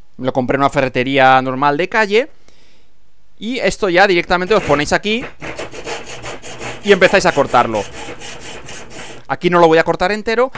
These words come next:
pero la verdad es que se corta mucho más fácil de lo que yo en principio pensaba.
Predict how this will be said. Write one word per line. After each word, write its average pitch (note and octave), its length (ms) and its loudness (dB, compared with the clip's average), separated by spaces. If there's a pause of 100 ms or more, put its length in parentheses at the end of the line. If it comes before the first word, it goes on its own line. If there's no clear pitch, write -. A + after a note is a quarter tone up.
(120)
pero E3+ 180 2
la D#3+ 100 8
verdad G#3 360 0
es G#3 120 -4
que G3+ 280 -2 (1200)
se - 160 0
corta G#3+ 460 4
mucho G3+ 300 2
más G3+ 160 -2
fácil G3 260 0
de F#3 100 0
lo D#3+ 120 2
que D3+ 120 -2
yo D3+ 320 0
en D3 260 -4
principio C3 600 -2
pensaba. G#2+ 580 -6